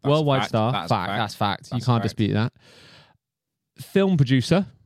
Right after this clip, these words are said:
Speaker 1: Didn't know that, but
Speaker 2: She
Speaker 1: must
Speaker 2: is.
Speaker 1: be fact.
Speaker 2: She is.
Speaker 1: What's she
Speaker 2: She,
Speaker 1: produced?
Speaker 2: she produced Enola Holmes one and two.
Speaker 1: And that's why they're so good.
Speaker 2: Yeah.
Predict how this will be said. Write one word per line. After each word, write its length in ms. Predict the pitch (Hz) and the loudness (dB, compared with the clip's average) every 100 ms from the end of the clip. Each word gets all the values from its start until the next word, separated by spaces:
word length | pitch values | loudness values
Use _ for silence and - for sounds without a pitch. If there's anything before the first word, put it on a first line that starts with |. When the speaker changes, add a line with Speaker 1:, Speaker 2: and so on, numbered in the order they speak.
| _ _ _ _ _ - | _ _ _ _ _ -10
Speaker 1:
Didn't 160 | 113 101 | -8 -6
know 140 | 107 | -4
that, 220 | 110 104 | -4 -4
but 80 | 104 | -2
Speaker 2:
She 140 | 160 156 | 0 2
Speaker 1:
must 160 | 180 | 0
Speaker 2:
is. 60 | 101 | -6
Speaker 1:
be 0 | |
fact. 300 | - 113 - | -6 -8 -8
Speaker 2:
She 200 | - 151 | -2 0
is. 220 | 165 156 | 2 0
Speaker 1:
What's 140 | 175 175 | -6 -8
she 80 | 160 | -8
Speaker 2:
She, 60 | |
Speaker 1:
produced? 300 | 196 226 139 | -8 -10 -10
Speaker 2:
she 520 | - 165 165 160 156 - | -4 -2 0 -2 -4 -8
produced 420 | 147 139 156 - | -8 -2 -4 -4
Enola 320 | - 143 151 143 | -2 2 4 4
Holmes 400 | 147 190 - - _ _ _ _ | 4 2 -4 -16 _ _ _ _
one 180 | 143 147 | -4 0
and 160 | 147 147 | 0 0
two. 240 | 151 240 _ _ _ 107 | -2 -4 _ _ _ -8
Speaker 1:
And 120 | 101 | -4
that's 220 | 120 - | -4 -2
why 160 | 110 107 | -2 -2
they're 140 | 104 | -2
so 260 | - 107 95 | -4 -6 -6
good. 240 | 90 82 _ - | -8 -12 _ -4
Speaker 2:
Yeah. 320 | 139 156 | 0 0